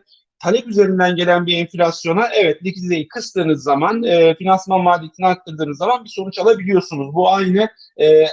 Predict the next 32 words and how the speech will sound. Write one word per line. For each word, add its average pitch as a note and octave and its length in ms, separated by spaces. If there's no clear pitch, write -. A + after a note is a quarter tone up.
ateşe F#3+ 340
su G3+ 200
dökmek C#3+ 400
gibi. C3 200
Bildiğimiz E3+ 500
bir F#3 60
ateşe F3+ 340
su F3 140
dökerseniz E3+ 640
evet, F3+ 360
bunu D#3+ 160
söndürebilirsiniz D#3+ 800
ama F#3 240
bazı E3+ 440
yangınlar E3+ 560
var A3+ 160
ki G#3+ 180
su, F#3+ 440
e, D3+ 140
sıktığınızda D#3 720
daha F3+ 260
fazla C#3+ 300
alevlenir. C#3 640
E, D#3+ 320
ben A3+ 180
şu A3+ 220
anda G#3+ 180
globaldeki G3+ 640
bu G#3 100
enflasyonu G3+ 600
buna G#3+ 360
benzetiyorum. C#3+ 800